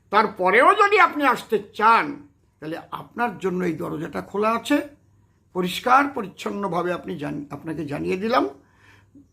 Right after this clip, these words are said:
কিন্তু ভিসা শেষ হয়ে গেলে আপনি কিন্তু এই সুযোগটা আর পাবেন না।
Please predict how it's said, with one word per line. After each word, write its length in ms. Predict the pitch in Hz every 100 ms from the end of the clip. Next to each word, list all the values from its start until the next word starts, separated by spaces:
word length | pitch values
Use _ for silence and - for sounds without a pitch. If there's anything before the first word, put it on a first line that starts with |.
| _ -
কিন্তু 300 | 262 247 254
ভিসা 380 | 175 208 254 240
শেষ 340 | 233 220 220
হয়ে 180 | 214 196
গেলে 380 | 190 233 - - - - -
আপনি 300 | 170 196 233
কিন্তু 280 | 233 214 277
এই 80 | 226
সুযোগটা 480 | - 165 180 - 160
আর 60 | - -
পাবেন 300 | 139 135 135
না। 220 | 196 -